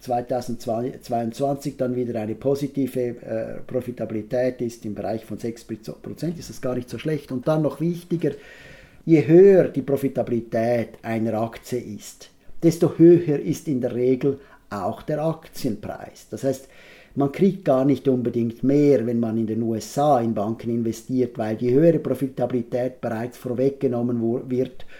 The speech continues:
durch einen höheren Aktienpreis. Trotzdem, e-, eine Schlagzeile, die ich dann sehr wichtig gefunden habe in der Financial Times,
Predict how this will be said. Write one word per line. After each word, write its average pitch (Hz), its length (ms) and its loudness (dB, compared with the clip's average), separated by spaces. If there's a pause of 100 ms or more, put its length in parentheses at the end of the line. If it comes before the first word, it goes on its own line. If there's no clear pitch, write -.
durch 147 160 -4
einen 143 200 2
höheren 127 300 2
Aktienpreis. - 800 -8 (460)
Trotzdem, 165 720 4 (280)
e-, - 40 -14
eine 131 960 0
Schlagzeile, 131 720 0
die 127 120 -2
ich 127 120 -8
dann 120 220 -2
sehr 127 240 -2
wichtig 160 380 -2
gefunden 139 460 -2
habe 131 220 0
in 127 60 -2
der 123 100 -6
Financial 120 500 -4
Times, 113 640 -4